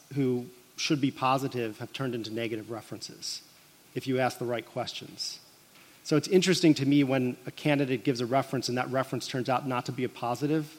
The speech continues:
that's a super negative reference. So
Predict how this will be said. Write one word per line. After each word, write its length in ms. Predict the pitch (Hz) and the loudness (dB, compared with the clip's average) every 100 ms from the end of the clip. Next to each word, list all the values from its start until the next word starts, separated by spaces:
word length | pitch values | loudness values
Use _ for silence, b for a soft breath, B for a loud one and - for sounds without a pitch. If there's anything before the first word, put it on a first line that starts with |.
| - | -10
that's 180 | 147 - | -6 -4
a 40 | |
super 560 | 120 - - - 151 127 | -4 -4 -2 0 0 0
negative 380 | 117 113 104 113 | -2 -4 -6 -10
reference. 580 | 110 - - - - - - - - - - B B B | -12 -14 -14 -10 -10 -12 -20 -20 -20 -20 -20 B B B
So 400 | - 135 127 123 | -2 2 2 -2